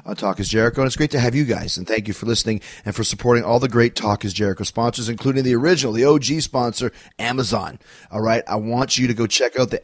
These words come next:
uh, Talk Is Jericho Amazon links whenever you do any online shopping. Easiest way to support the show. My Amazon links are at podcast one dot com. Click on the Killer Deals button,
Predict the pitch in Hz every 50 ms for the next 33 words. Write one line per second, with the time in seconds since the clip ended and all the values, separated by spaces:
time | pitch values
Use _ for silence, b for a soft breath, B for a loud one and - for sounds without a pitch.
0 | 65 85 110 107 104 - 117 117 127 - 139 120 107 120 123 123 117 - 95 120
1 | 123 120 117 104 117 113 113 120 127 117 - 120 107 120 117 131 143 139 127 139
2 | 139 139 123 135 127 123 120 117 113 104 - - 113 110 107 120 120 - - 151
3 | 143 143 135 156 135 - 143 135 127 123 - - 104 - 123 117 110 101 - -
4 | - 110 107 117 - B B B B B B B B - 117 110 131 139 143 120
5 | 127 131 123 123 127 127 120 - 117 104 - - - 113 113 120 120 - 139 131
6 | - - 113 117 113 117 113 117 104 - - 107 104 104 98 - 123 117 127 117
7 | 113 101 - - 127 139 143 - 143 139 147 139 127 - 117 98 92 117 113